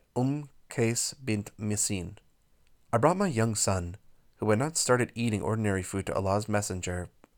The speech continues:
who took him and made him sit in his lap.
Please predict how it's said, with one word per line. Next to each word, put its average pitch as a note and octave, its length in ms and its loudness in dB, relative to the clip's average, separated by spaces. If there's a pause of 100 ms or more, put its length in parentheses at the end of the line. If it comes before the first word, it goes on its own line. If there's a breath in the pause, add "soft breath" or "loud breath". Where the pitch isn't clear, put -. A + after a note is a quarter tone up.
(880 soft breath)
who C3+ 100 0
took F#3 300 0
him G#2 360 2 (380)
and G#2+ 160 2
made C#3 200 2
him F#2+ 260 -2
sit - 200 0
in F#2+ 60 -4
his F#2 160 -4
lap. F#2+ 320 -2